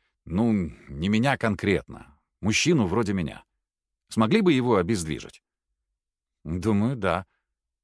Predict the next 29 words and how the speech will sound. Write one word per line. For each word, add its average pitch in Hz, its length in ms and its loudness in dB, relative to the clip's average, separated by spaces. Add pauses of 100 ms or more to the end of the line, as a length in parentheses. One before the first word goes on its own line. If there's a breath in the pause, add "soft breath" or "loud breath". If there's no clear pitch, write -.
Я 120 300 0
в 143 40 4
академии 160 440 2
была 135 240 0
лучшей 151 360 0
по 101 120 -6
рукопашке. 90 560 -6 (260)
Со 127 160 2
мной 123 180 2
в - 80 -2
спарринг 143 460 2
парни 139 300 2
по 104 100 -4
девяносто 117 480 2
килограммов 127 600 2
вставали». - 460 -6 (1200)
Лопатина 151 440 0
гордилась 127 600 0
своими 107 440 0
успехами 92 580 -2
в 76 80 -8
спорте, 127 440 -2
но 92 240 -2 (460)
никакой 143 500 2
реакции 123 580 0
от 104 200 -2
Димы 156 300 0
не 104 160 0
последовало. 55 680 -10